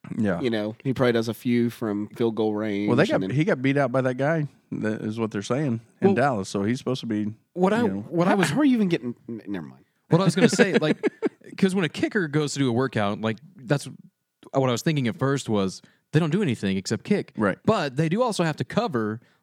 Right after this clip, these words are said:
Speaker 3: like, if they do the kickoffs, they have to cover the field,
Speaker 1: Yeah.
Speaker 3: uh, in case somebody breaks free and they go for a return. Like, 'cause you, a lot of times you'll see a kicker makes a tackle.
Speaker 1: Yeah.
Speaker 3: So they probably have drills they have 'em do.
Speaker 2: Yeah.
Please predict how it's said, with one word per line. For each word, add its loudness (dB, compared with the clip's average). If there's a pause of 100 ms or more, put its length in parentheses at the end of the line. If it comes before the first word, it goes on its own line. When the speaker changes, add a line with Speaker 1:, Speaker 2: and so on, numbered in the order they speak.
Speaker 3:
like, -6
if 0
they 0
do 2
the -4
kickoffs, -2
they -2
have -2
to -6
cover -2
the -6
field, 0
Speaker 1:
Yeah. -2 (360)
Speaker 3:
uh, 2
in -4
case 0
somebody 0
breaks -2
free 0
and 2
they 2
go -2 (100)
for -2
a 0
return. 0
Like, -2
'cause -4
you, -2 (100)
a -12
lot 2
of -4
times 0
you'll 0
see 0
a 0
kicker -2
makes -2
a -2
tackle. -4 (400)
Speaker 1:
Yeah. -2
Speaker 3:
So 4
they 2
probably 0
have 0
drills 0
they -2
have -2
'em -2
do. -4 (840)
Speaker 2:
Yeah. -4